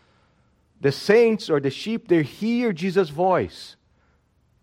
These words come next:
They long to come to the church to hear the preaching of the word they love. And to hear implies obedience. They obey the word. They're not just listeners. They're doers of the word.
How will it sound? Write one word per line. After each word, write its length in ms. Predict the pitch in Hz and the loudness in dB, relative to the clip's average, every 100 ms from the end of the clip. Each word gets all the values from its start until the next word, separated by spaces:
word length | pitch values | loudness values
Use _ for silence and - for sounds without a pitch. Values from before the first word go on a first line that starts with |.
| _ | _
They 140 | 113 165 | -2 2
long 500 | 170 170 202 240 233 | 4 6 8 6 4
to 140 | 208 | -4
come 460 | 190 185 208 214 175 | -6 0 2 4 2
to 120 | - | -2
the 100 | 170 | -4
church 600 | 156 - - 214 202 - | -4 -6 0 2 2 0
to 120 | - 160 | -6 -6
hear 420 | - 208 208 156 _ _ - | -4 -4 -4 -6 _ _ -4
the 100 | - | -4
preaching 380 | - 208 202 196 | 0 -2 0 -2
of 160 | - | 0
the 80 | 180 | 0
word 400 | 170 190 202 190 | 2 2 4 4
they 100 | 175 | 2
love. 300 | 185 214 220 - - | 4 2 0 -10 -2
And 160 | 170 - | -2 -2
to 120 | 180 | -4
hear 720 | - 247 311 175 156 180 - _ _ _ - | -2 0 2 2 2 0 -4 _ _ _ -2
implies 500 | 180 180 185 185 190 | 0 4 4 4 2
obedience. 760 | 151 196 190 110 78 - - _ | 0 -2 -2 -6 -8 -16 -20 _
They 240 | 143 170 | 2 4
obey 460 | 196 147 165 180 185 | 4 2 4 4 4
the 140 | 147 | 2
word. 380 | 127 113 85 76 _ _ _ _ _ _ _ _ _ - | 0 -2 -4 -8 _ _ _ _ _ _ _ _ _ -4
They're 120 | 135 | 0
not 200 | 165 185 | 2 2
just 180 | 190 - | 0 -2
listeners. 800 | 147 180 208 - 113 78 73 - | -2 0 0 -4 -8 -10 -14 -4
They're 200 | 131 147 | 0 0
doers 840 | 113 190 214 135 80 - - - _ _ _ _ _ | 0 0 0 -2 -4 -14 -20 -20 _ _ _ _ _
of 160 | 107 - | -12 -8
the 80 | 110 | -8
word. 380 | 101 87 73 | -6 -10 -12